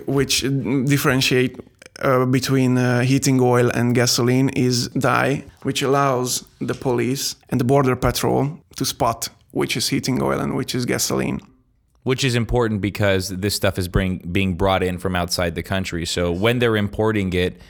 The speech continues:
Speaker 2: they show up at the customs to pay, to pay the duties on it. If you're, you know, it's one thing to pay duties on heating oil, and it's an entirely different thing to pay duties on ga-, or diesel.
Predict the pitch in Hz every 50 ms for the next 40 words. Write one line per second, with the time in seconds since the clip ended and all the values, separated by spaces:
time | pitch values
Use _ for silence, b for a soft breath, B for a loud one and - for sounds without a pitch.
0 | B B B B B B 101 98 - - 113 104 101 101 95 - 98 92 - 90
1 | - - 98 90 - - 98 92 95 95 95 - - - 104 107 - 92 85 110
2 | 101 95 95 85 - - 85 98 98 95 90 87 82 92 92 92 95 95 90 98
3 | 95 95 95 95 - - 80 90 87 - 92 92 92 90 92 92 90 90 87 -
4 | - 101 101 98 - 98 87 - 87 - 95 90 90 87 85 92 90 90 92 87
5 | 85 87 82 80 80 82 82 - - - 113 120 113 107 87 85 85 87 92 95
6 | 95 95 95 - - 98 95 90 87 101 104 107 107 104 101 95 85 95 90 -
7 | 92 90 85 92 87 82 95 85 - 95 92 87 87 92 90 87 90 87 85 92
8 | 87 87 85 87 80 92 92 90 - - 92 90 87 85 82 98 95 87 - -
9 | 78 73 80 -